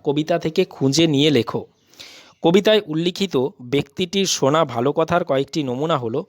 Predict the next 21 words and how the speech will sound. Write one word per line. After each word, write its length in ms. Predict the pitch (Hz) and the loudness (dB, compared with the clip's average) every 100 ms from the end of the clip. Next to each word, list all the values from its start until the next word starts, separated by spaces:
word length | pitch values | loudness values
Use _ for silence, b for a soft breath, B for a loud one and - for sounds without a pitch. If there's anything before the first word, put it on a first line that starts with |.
| _ | _
"ফড়িংয়ের 480 | - 135 165 180 175 | -4 0 2 2 2
কটা 280 | 143 131 143 | -2 0 0
ঠ্যাং, 300 | - 123 185 B B B | 0 -2 -4 B B B
আরশোলা 500 | 139 156 - 180 185 | 0 0 0 -2 -2
কী 160 | 175 143 | -4 -14
কী 160 | 175 | -14
খায়, 280 | - 127 135 - | -6 -4 -4 -6
আঙুলে 400 | 143 139 156 170 | -6 -6 -4 -4
আঠা 300 | 143 131 156 | -4 -2 0
দিলে 260 | 160 135 120 | 0 -4 -4
কেন 240 | 135 147 | -6 -4
আঙুল 320 | 156 139 147 | -4 -4 -4
চটচট 500 | 143 135 127 - 147 | -6 -6 -6 -4 -2
করে, 240 | - 143 180 B B B | 0 0 0 B B B
এবং 260 | 139 160 180 | 0 0 0
কাতুকুতু 520 | 147 143 180 - 202 190 | -2 -6 -8 -14 -14 -6
দিলে 320 | 156 135 214 | -4 -4 -4
গরু 300 | 123 127 160 | -8 -4 -4
কেন 280 | 175 143 190 | -2 -2 -2
ছটফট 520 | - 139 131 - - | -2 -4 -2 -4 -4
করে।" 240 | 185 196 | -8 -14